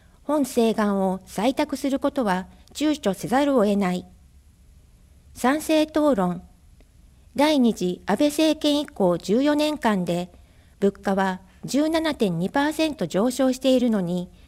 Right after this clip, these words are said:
基礎年金額は七点三パーセントの改定にとどまっている。つまり、九点九パーセントの減額。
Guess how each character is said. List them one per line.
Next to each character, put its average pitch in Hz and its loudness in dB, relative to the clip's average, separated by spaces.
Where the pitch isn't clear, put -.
基 - -10
礎 302 0
年 311 0
金 302 -4
額 208 -4
は 180 -4
七 247 2
点 196 -2
三 247 0
パ 302 0
ー 294 2
セ 311 -4
ン 302 -8
ト - -6
の 175 -2
改 208 -2
定 247 2
に 226 0
と - -8
ど 220 0
ま 226 2
っ 220 -10
て 214 -2
い 202 0
る。 180 -4
つ - -2
ま 220 4
り、 180 -4
九 285 2
点 190 0
九 277 -2
パ 294 2
ー 294 0
セ 302 -4
ン 277 -4
ト 208 -4
の 170 -2
減 196 0
額。 196 -4